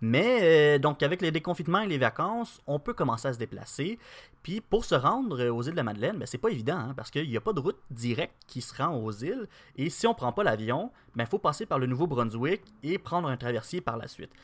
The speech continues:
Et c'est vraiment ça qui complique les choses, parce que le Nouveau-Brunswick est pas chaud chaud à l'idée de voir, euh, plein de Québécois se promener sur son territoire, parce qu'on veut pas que ces Québécois-là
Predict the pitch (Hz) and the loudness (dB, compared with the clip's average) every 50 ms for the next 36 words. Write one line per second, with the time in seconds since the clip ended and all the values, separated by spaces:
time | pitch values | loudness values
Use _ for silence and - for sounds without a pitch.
0 | - - - 120 - 160 151 139 143 190 233 247 190 - - - 254 262 - - | -20 -8 -8 -4 -2 -2 -2 0 0 0 0 0 -2 -2 -2 -2 -2 -2 -2 -6
1 | 135 - 120 110 - 196 - 127 110 - - 73 - - - 110 - - - 170 | -6 -4 -6 -4 -4 -6 -6 -6 -6 -6 -6 -8 -6 -6 -6 -6 -6 -4 -2 -2
2 | 190 247 277 - - - - - - _ _ - 120 117 120 139 180 269 262 226 | -2 -2 -2 -6 -14 -20 -20 -20 -20 _ _ -6 -4 0 0 0 0 0 0 0
3 | 165 143 190 294 359 - 156 147 - 359 - - - - 220 208 190 - - 254 | 0 0 0 -2 -4 -6 -6 -4 -4 -4 -4 -4 -4 0 0 0 0 0 -2 -4
4 | 269 254 170 139 123 127 120 127 160 214 226 170 131 123 120 117 120 131 147 160 | -2 0 0 -2 -2 -4 -4 -4 -4 -4 -4 -2 -2 0 0 0 -2 -2 0 2
5 | 175 190 185 160 139 123 120 117 113 165 196 208 208 - - 143 123 113 - - | 4 4 4 4 4 2 2 2 2 -2 -4 -6 -6 -4 -4 -2 -2 -2 -2 -4
6 | 190 - - - 131 123 139 175 - - 135 123 120 - 120 113 113 113 - 113 | -6 -6 -4 -2 -2 0 0 -2 -4 -4 -6 -6 -4 -4 -6 -6 -6 -8 -6 -4
7 | 120 143 175 214 202 196 - - - - - - - - 131 127 123 135 135 - | -4 -4 -4 -4 -8 -8 -10 -18 -20 -14 -10 -10 -6 -2 -2 0 2 2 2 0
8 | - - - 147 127 127 - 127 - 139 127 123 120 - 120 120 135 170 196 202 | -2 0 0 -2 -2 0 -2 -4 -2 -2 -2 -2 2 2 2 4 4 4 4 2